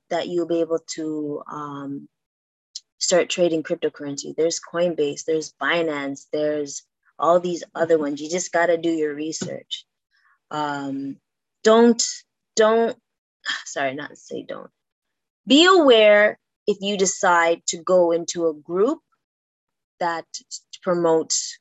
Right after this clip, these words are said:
cryptocurrency or stock markets and all that stuff. Just be aware, because at the end of the day, you could do it yourself.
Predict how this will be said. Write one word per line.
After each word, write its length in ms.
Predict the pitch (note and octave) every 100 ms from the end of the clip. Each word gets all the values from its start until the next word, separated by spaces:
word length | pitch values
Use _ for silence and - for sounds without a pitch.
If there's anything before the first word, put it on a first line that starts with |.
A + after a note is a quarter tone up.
| -
cryptocurrency 920 | F#3+ E3+ E3 D#3 D#3+ D#3 D#3 E3 D#3
or 160 | - D3+
stock 360 | - - D3+ -
markets 520 | D3+ C#3+ D3 C#3 - -
and 160 | C3 -
all 200 | C#3+ C#3+
that 140 | C3+
stuff. 220 | - - -
Just 260 | G3+ G#3+ -
be 140 | A#3+
aware, 520 | B3+ F#3+ E3+ D#3+ D#3 - _ -
because 240 | F3 F3+
at 120 | F3 -
the 160 | F3
end 200 | F#3 A#3+
of 100 | B3
the 80 | G#3+
day, 340 | F3 E3+ D#3 - _ _
you 100 | F#3
could 180 | F#3+ D#3+
do 180 | G3 A#3
it 100 | F3+
yourself. 500 | E3 - D3+ C#3+